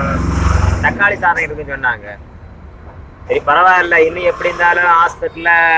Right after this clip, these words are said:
வந்துட்டு டைம் ஆகும். ஆனா, சரி, வீட்டுக்கு போறது எப்படிங்களும் கொஞ்சம் நேரம் ஆயிரும்னு பார்த்தேன். சரி, அப்புறம் ஒரு பார்சல் வாங்கினேன்,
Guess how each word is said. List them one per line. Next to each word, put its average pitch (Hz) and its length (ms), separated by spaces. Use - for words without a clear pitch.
வந்துட்டு 151 420
டைம் 151 260
ஆகும். 123 260
ஆனா, - 240
சரி, 131 180
வீட்டுக்கு 151 280
போறது 151 240
எப்படிங்களும் 143 440
கொஞ்சம் 143 200
நேரம் 147 220
ஆயிரும்னு 151 340
பார்த்தேன். 123 400
சரி, - 120
அப்புறம் 165 240
ஒரு 160 120
பார்சல் 180 380
வாங்கினேன், 156 360